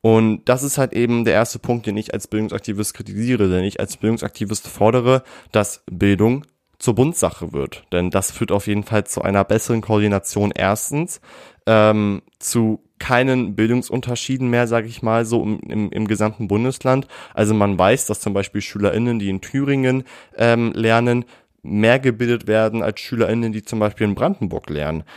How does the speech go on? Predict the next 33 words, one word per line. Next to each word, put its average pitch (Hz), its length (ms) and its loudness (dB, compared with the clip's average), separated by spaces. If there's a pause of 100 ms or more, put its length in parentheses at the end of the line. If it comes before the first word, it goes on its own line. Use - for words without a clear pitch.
(200)
Ähm, 92 500 0
aber 101 300 2
über 113 180 0
dieses 110 200 -2
Thema 120 200 2
wollen 113 160 4
wir 110 80 4
nicht 104 220 -2
reden, 135 160 0
sondern 104 160 0
über 98 160 -2
dieses 101 200 -4
Thema 110 220 0
reden 104 380 0
wir 98 260 2
irgendwann 127 400 2
später 117 340 -2
in 87 80 -4
einer 90 160 -4
Episode. 87 640 0 (680)
Aber, 131 580 4
ähm, 117 180 4
beschäftigen 131 400 0
wir 123 60 4
uns 117 100 -2
mal 117 80 2
mit 113 140 -2
der 110 80 0
Thematik, 110 420 0
dass 107 220 0
Bildung 107 280 0
Ländersache 104 520 0
ist. - 300 -8